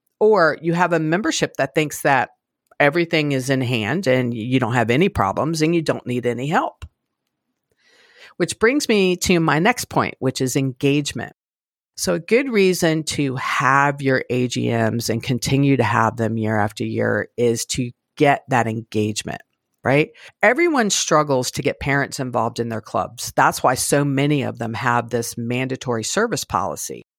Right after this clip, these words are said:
It's usually to cover meets or competitions, but making the service a requirement is due to not getting enough people to willingly volunteer. So even though the A G M is only once a year, it's a great way to showcase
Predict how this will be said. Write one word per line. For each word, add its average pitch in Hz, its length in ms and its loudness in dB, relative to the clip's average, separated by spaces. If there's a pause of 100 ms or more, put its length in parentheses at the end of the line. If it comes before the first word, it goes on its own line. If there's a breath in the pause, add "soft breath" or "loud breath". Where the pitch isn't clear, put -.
(440)
It's - 100 -2
usually 226 360 2
to 180 80 0
cover 147 600 2
meets 147 300 0
or - 40 -4
competitions, 139 920 -4
but 131 240 0 (640)
making 175 520 2
the 156 100 0
service 175 480 0 (200)
a 135 280 2
requirement 135 1200 -2
is 127 240 -2
due 190 280 2
to 156 180 0
not 135 220 2
getting 135 280 2
enough 127 300 -2
people 127 260 -2
to 139 180 -2
willingly 131 680 0
volunteer. 123 640 -2 (680)
So 180 300 2
even 269 360 2
though 185 180 4
the 160 160 0
A 160 160 2
G 156 200 0
M 143 120 0
is 139 100 -2
only 139 180 -2
once 127 260 -6
a 131 60 -4
year, 143 460 0
it's 151 220 0
a 135 100 2
great 139 720 0
way 139 240 0
to - 160 -6
showcase 147 920 0